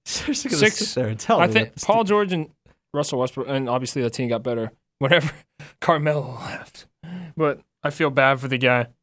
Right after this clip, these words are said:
Speaker 2: I wish that he would
Speaker 1: Why do you think
Speaker 2: succeed
Speaker 1: no
Speaker 2: a
Speaker 1: one's
Speaker 2: little
Speaker 1: picking him up?
Speaker 2: more. I, because he hasn't, <laughs> he hasn't done anything.
Speaker 1: He's not that good.
Speaker 2: Well, that too.
Speaker 1: Okay, fine.
Speaker 2: But,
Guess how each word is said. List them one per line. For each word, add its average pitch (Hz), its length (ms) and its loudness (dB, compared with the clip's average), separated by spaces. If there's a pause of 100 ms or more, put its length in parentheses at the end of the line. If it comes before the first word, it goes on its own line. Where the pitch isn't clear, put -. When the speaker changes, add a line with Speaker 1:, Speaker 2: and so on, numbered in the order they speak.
Speaker 2:
I 123 140 0
wish 123 180 0
that 127 100 0
he 120 80 0
would 117 180 -2 (160)
Speaker 1:
Why 156 160 4
do 175 60 4
you 175 80 4
think - 0 -
Speaker 2:
succeed 151 40 2
Speaker 1:
no 156 80 6
Speaker 2:
a - 20 6
Speaker 1:
one's 131 140 4
Speaker 2:
little 135 140 -2
Speaker 1:
picking 151 140 0
him 131 100 2
up? 160 300 0 (140)
Speaker 2:
more. 110 80 -6
I, - 40 -10 (120)
because 127 400 -2
he 113 80 -2
hasn't, 113 440 -4 (140)
<laughs> - 80 -20
he 131 80 -4
hasn't 127 160 -2
done 127 160 0
anything. 120 400 -2
Speaker 1:
He's 127 220 -4
not 135 180 2
that 127 160 0
good. 131 340 2 (720)
Speaker 2:
Well, 101 260 -4
that 104 200 -6
too. 139 120 -2
Speaker 1:
Okay, 151 280 2
fine. 147 380 6
Speaker 2:
But, - 80 -14